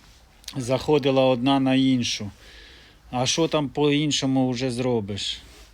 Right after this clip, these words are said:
Ну, конечно, по пандосик у тебе, да, чоловіче. Ой, який герметик, ребята, який герметик. Герметиком хіба можна щілини в підлозі. І то таке собі удовольствие.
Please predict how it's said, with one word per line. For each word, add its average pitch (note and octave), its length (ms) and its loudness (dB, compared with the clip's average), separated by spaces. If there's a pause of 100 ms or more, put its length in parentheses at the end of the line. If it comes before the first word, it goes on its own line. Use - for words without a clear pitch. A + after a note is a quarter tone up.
(460)
Ну, B2 140 -4
конечно, C#3+ 500 0
по B2+ 140 -4
пандосик A#2 760 -2
у A2+ 60 -8
тебе, G#2+ 380 -6
да, G#2 340 -6
чоловіче. G#2+ 720 -6 (640)
Ой, D#3+ 540 4 (220)
який F3+ 360 0
герметик, D#3 680 -2
ребята, C3+ 520 -8
який B2+ 320 -8
герметик. C3 720 -10
Герметиком D3 640 -6
хіба C#3 280 -10
можна C#3 340 -10
щілини C#3 540 -10
в A2+ 60 -8
підлозі. A2+ 560 -10 (1400)
І A#2 80 -8
то C3+ 220 -4
таке A#2 360 -8
собі G#2 320 -10
удовольствие. G2+ 920 -8